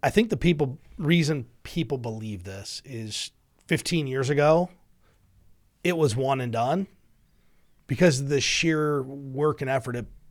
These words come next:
took from an advisor standpoint, cost standpoint to do it.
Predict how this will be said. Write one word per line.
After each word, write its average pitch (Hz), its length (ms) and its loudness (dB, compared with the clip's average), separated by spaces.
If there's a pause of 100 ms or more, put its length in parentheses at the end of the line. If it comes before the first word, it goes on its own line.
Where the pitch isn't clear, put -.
(400)
took 139 260 0
from 131 140 -6
an 123 80 -6
advisor 123 540 -2
standpoint, 120 840 -14 (400)
cost 127 300 0
standpoint 113 420 -10
to - 80 -16
do 80 180 -16
it. 82 160 -20